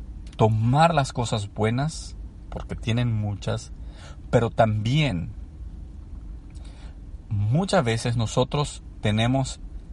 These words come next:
mayor capacidad que otras culturas, pero no desarrollamos.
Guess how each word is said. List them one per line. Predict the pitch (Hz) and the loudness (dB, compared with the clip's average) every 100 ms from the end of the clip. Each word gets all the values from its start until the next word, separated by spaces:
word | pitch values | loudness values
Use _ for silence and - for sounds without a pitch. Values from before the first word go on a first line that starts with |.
| - - | -10 -4
mayor | 123 113 123 131 117 147 190 170 | 2 4 6 6 6 2 2 2
capacidad | 107 - 87 - 98 98 - 127 - - - - - - - - - - - - - - - - - - | 0 2 -2 0 -2 -2 -4 -6 -10 -12 -14 -14 -12 -12 -10 -12 -14 -14 -12 -12 -10 -12 -14 -12 -12 -6
que | - | 2
otras | 104 160 196 190 | 4 4 4 -2
culturas, | - 117 117 127 131 - | 0 -2 0 2 2 0
pero | - 104 98 | 0 2 2
no | 104 123 - - | 2 0 -2 -6
desarrollamos. | 110 101 - 95 92 101 101 - - - - - | -2 -2 0 -2 -2 -2 -4 -4 -6 -8 -12 -12